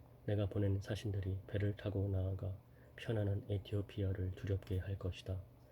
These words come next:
이집트의 재앙의 날에 에티오피아 사람들에게 공포가 있을 것이니 보아라, 그 일이 닥쳐올 것이다. 주 여호와가 이같이 말한다. 바벨로니아 왕 느부갓네살의 손으로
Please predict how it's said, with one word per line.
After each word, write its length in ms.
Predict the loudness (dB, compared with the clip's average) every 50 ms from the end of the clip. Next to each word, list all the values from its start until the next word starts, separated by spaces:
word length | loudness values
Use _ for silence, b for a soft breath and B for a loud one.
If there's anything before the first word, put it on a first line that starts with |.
| B B B B B B B B
이집트의 520 | -2 -2 -2 -2 -2 0 2 2 2 2
재앙의 500 | 0 0 2 2 2 2 2 2 2 2
날에 280 | 4 4 4 4 2 0 -2 -6 -12 -20 -20 -14 -6 -2
에티오피아 600 | -2 -2 0 2 2 0 0 0 0 0 2 2 2
사람들에게 720 | 0 0 2 2 4 4 4 4 4 4 4 2 0 0 0 0
공포가 400 | 0 0 0 2 0 2 2 2
있을 280 | 2 0 0 -2 -2 0
것이니 420 | 2 0 0 2 2 2 2 0 -2 -4 -10 -18 -20 -20 -20 -10 0
보아라, 440 | 4 4 6 6 4 2 0 0 -2 -4 -10 -16 -16 -4
그 180 | 0 0 0 2
일이 260 | 2 2 2 2 2 2
닥쳐올 540 | 0 -2 -2 -2 -2 -2 0 0 0 0
것이다. 340 | 0 0 -2 -2 -2 -4 -4 -4 -4 -6 -10 -18 -20 B B B B B B B B B B
주 300 | -4 0 2 4 6 6
여호와가 460 | 6 6 6 6 4 4 2 2 0
이같이 420 | 0 0 2 2 0 0 -2 -2 0
말한다. 440 | 2 2 2 2 2 2 2 0 -2 -4 -6 -12 -20 B B B B B B -6
바벨로니아 720 | -2 0 2 2 2 2 4 4 4 4 4 4 4 4 4
왕 340 | 4 4 4 4 2 2 2
느부갓네살의 800 | 2 2 2 2 2 2 4 2 2 0 -2 -2 -2 0 -2 -2
손으로 400 | -2 0 0 2 2 2 0